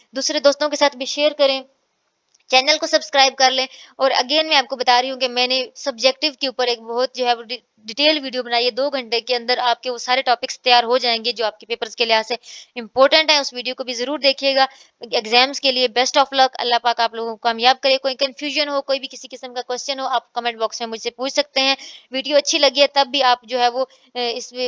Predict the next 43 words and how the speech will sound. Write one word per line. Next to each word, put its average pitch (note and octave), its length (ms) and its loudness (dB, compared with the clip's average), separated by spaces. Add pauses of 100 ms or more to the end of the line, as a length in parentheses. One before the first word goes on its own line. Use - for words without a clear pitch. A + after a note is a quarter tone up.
comment C4 220 0
box B3+ 200 0
में B3+ 80 -8
जरूर B3+ 220 -6
बताइएगा। C4 520 2 (260)
और B3 60 -2
उसके C#4+ 240 0
अलावा B3+ 340 4
मेरा A#3+ 460 -2
जो A#3 140 -6
है B3 80 0
वो B3 80 0
WhatsApp A#3+ 340 0
group C4 200 -2
मौजूद B3+ 220 -4
है B3 80 4
जिसका A#3+ 220 -6
link A#3+ 180 -8
मैं A#3+ 100 -6
description A#3+ 380 -8
में A#3+ 120 -8
दे B3 140 0
दूंगी, B3+ 320 -10 (240)
उसे D4 200 -2
भी D4 100 -2
ज्वाइन C4+ 260 0
करें। C4 200 4
वहाँ A#3+ 240 -2
पे C4 140 -2
भी B3 120 -8
मैं B3 140 -4
आपको A#3 360 -4
जो A3+ 140 -8
है A#3 100 0
वो A#3+ 180 -4 (240)
मजीद A3+ 260 -6
guide B3 240 2
करती B3+ 220 -2
रहूंगी C4+ 260 -2
papers A#3+ 340 -4
के B3+ 100 0
लिहाज A#3+ 280 0
से। B3+ 220 -4